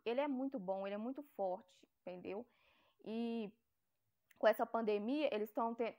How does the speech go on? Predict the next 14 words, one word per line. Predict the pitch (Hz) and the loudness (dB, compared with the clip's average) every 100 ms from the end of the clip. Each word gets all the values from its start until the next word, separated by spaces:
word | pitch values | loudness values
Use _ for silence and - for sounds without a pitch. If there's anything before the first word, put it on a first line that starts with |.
| - | 0
a | 208 | 0
gente | 226 - | -2 0
tá | 220 | 0
tendo | 208 233 233 | 0 -2 2
aula | 233 240 254 - | 4 4 2 -2
online, | 320 320 208 190 190 - | -2 2 0 -2 -8 -6
né? | 202 214 262 _ _ _ | -4 -4 -6 _ _ _
Eles | - 202 | -10 -6
mandam | 214 202 240 | -4 -2 -2
um | |
link, | 233 277 294 | -2 -2 -2
a | 240 | -2
gente | 226 233 | -2 -2
assiste | 247 - 254 277 349 - | -4 -6 -4 -4 -4 -8